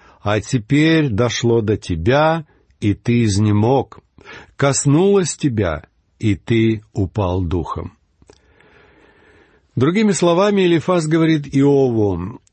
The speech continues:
"В былые времена, когда ты был богат и здоров, ты давал нам всем советы. Ты всех учил, что делать. Ты знал, как помочь всем, кто попал в беду. Но вот с тобой что-то произошло,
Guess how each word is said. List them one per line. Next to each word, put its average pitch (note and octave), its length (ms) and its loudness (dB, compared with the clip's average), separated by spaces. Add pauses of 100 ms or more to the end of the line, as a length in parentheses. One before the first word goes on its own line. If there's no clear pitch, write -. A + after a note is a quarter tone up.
"В A2+ 220 -2
былые D3 400 2
времена, C3 680 2
когда E2+ 340 -2
ты A2+ 140 -2
был A#2 240 2
богат G2+ 460 0
и G#2 40 2
здоров, F#2+ 480 0
ты D3 140 0
давал A#2+ 500 2
нам G2 240 2
всем F#2+ 380 -2
советы. A2 680 -2 (160)
Ты D#3 140 0
всех D3+ 420 0
учил, C#3+ 380 0
что - 200 -2
делать. F2+ 560 -2 (420)
Ты G#2+ 140 0
знал, A#2 500 4
как A2 280 -2
помочь A2+ 500 0
всем, A2+ 400 0
кто G#2 240 -2
попал G2 460 -2
в F2 100 -4
беду. E2 460 -4 (880)
Но A2+ 200 2
вот F3 220 2
с - 100 -4
тобой D3+ 420 2
что-то C3 500 -2
произошло, A2+ 960 0